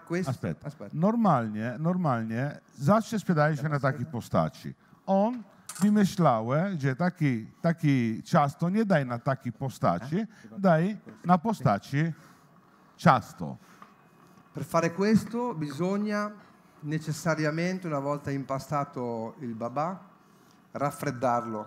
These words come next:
Speaker 1: a zero gradi.
Speaker 2: Allora, kiedy później my robimy takie ciasto, całe ciasto musi być skło-, musimy schłodzić do zero stopni.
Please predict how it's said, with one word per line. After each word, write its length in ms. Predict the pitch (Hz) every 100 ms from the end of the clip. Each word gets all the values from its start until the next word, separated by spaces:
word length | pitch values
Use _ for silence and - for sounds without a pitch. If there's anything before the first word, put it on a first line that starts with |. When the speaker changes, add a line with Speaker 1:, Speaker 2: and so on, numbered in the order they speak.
| -
Speaker 1:
a 200 | 127 123 117
zero 240 | 151 151
gradi. 440 | 139 127 113 107 110 - - - _
Speaker 2:
Allora, 200 | 131 117
kiedy 240 | 107 147 143
później 260 | 165 185
my 100 | 165
robimy 340 | 160 147 156 147
takie 260 | 143 127
ciasto, 560 | 120 123 90 - 131 165 - _
całe 320 | 175 170 170
ciasto 440 | - 139 147 180
musi 280 | 165 147 151
być 180 | 147 135
skło-, 360 | - - 151 165
musimy 540 | 151 165 147 170 156
schłodzić 560 | 131 - 170 180 135 127
do 200 | 139 120 - -
zero 320 | 113 147 165 139
stopni. 440 | - 104 - 131